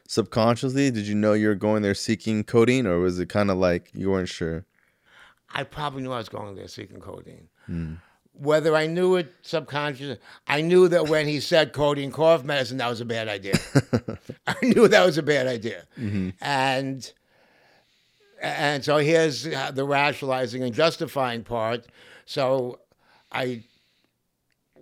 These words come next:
Speaker 2: drank whatever I drank, you know, a quarter of a bottle, whatever, and I, I, I felt, you know, I felt high, the euphoria, and my life didn't blow up. I didn't drink the cough
Speaker 1: You didn't turn
Speaker 2: medicine
Speaker 1: into a pumpkin?
Speaker 2: and wasn't out, you know. Okay, I drank it.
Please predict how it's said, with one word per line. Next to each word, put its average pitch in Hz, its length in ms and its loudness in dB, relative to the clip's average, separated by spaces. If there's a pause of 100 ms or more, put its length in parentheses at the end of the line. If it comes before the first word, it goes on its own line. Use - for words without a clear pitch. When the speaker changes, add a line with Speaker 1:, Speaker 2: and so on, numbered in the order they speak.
(280)
Speaker 2:
drank 135 300 2
whatever 131 340 0
I 127 80 0
drank, 120 380 -4
you 131 60 -4
know, 120 80 -4
a - 20 -8
quarter 120 320 -4
of 117 80 -4
a 123 80 -2
bottle, 113 420 -4
whatever, 113 480 -6
and 110 100 -4
I, 117 280 -8
I, 113 60 -8 (180)
I - 20 -8
felt, 107 340 -10 (140)
you 127 80 -12
know, 107 340 -8
I 123 60 -18
felt 113 260 -10
high, 117 240 -4
the 110 120 -10
euphoria, 104 720 -10 (600)
and 139 120 -6
my 143 100 -2
life 139 300 0
didn't 139 220 0
blow 165 260 6
up. - 320 -2 (440)
I 135 140 -4
didn't 139 360 -4 (380)
drink 139 280 -8
the 135 80 -8
cough 127 260 -2
Speaker 1:
You 120 60 -14
didn't 131 120 0 (200)
turn 104 140 2
Speaker 2:
medicine - 20 2
Speaker 1:
into 101 180 2
a 98 40 0
pumpkin? 98 380 -2
Speaker 2:
and 131 200 -4
wasn't 131 340 0
out, 123 260 -6
you 123 120 -4
know. 113 220 -6
Okay, 135 320 -8
I 117 40 -10
drank 107 360 -10
it. 147 140 -8